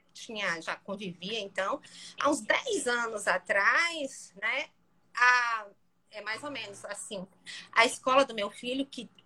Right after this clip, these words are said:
é, diz, né, é, ti-, tem uma abordagem construtivista,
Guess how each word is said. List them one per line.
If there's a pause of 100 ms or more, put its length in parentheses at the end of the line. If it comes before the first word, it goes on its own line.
(400)
é, (100)
diz,
né, (480)
é, (100)
ti-,
tem
uma
abordagem
construtivista,